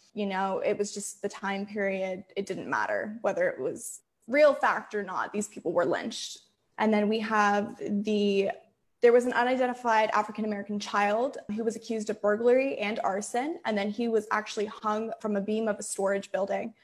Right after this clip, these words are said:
His body remained there for a few days, and hundreds of people came to just look and see his body being hung from the storage beam. Charles Wiley, he was another victim from Rochelle.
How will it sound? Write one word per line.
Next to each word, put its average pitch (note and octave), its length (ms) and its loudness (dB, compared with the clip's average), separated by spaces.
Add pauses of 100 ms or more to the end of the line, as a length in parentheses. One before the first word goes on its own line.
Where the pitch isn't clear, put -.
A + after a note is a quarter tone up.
(280)
His A#3 160 2
body A3+ 260 4
remained A3 300 2
there A3 140 2
for G3+ 160 -4
a G3+ 40 0
few G3+ 280 -6
days, G3+ 480 0
and G#3 160 -6
hundreds G#3+ 360 -4
of - 100 -18
people G#3 260 -6
came G3+ 420 -4
to G#3 100 -8
just G#3 220 -4
look G3+ 320 0
and G#3 140 -6
see G3 260 -6
his G#3 180 -4
body G3+ 480 -2
being G3 200 0
hung G3 360 -6
from G#3+ 100 -8
the G#3 80 -8
storage A#3 560 -4
beam. D4+ 280 -2 (600)
Charles C4 340 4
Wiley, C4 720 2
he A3+ 540 -2
was G#3 160 4
another G#3 280 6
victim C4 380 4
from G#3+ 240 2
Rochelle. B3+ 480 4